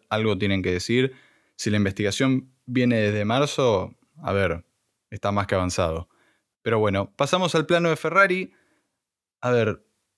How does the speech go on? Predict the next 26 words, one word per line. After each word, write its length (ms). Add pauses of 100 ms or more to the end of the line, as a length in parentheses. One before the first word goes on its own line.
los 160
tifosi 360
necesitan 760 (240)
desesperadamente 800
una 140
victoria, 720
por 120
lo 80
menos 240
antes 220
de 100
que 100
termine 320
el 60
año. 380 (1080)
Tienen 260
poco 220
ritmo. 520 (640)
El 140
otro 180
día 80
en 80
Singapur, 760
Leclerc 480
estuvo 340
cerca, 580